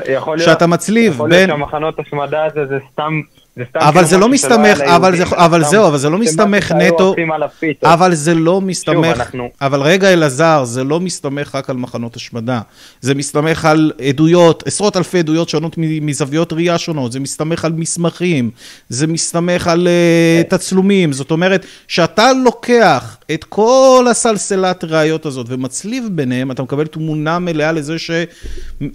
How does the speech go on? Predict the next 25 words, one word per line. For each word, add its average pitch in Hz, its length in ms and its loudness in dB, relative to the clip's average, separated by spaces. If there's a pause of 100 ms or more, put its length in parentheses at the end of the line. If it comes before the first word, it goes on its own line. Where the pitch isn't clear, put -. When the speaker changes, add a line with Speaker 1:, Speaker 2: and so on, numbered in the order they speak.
(360)
Speaker 2:
מעל 202 300 2
לכל 226 200 4
ספק - 360 -4
סביר 226 320 -2
שהשואה 214 460 -2
באמת 208 320 -2
קרתה. 196 360 -4 (380)
ואני 170 140 2
מסכים 175 260 -2
איתך 220 200 -2
שרק 180 500 0
אם 196 120 0 (100)
לשואה 175 460 2
היה 170 260 2
איזשהו 147 500 -4
מחנה 147 380 -4
השמדה 160 400 -4
איפשהו 156 560 -4
במקום 123 480 -4
נידח, 135 380 -6
וזה 123 280 -2
כל 196 180 2
מה 170 180 -2
שהיה 143 280 -4
לנו, 262 280 -6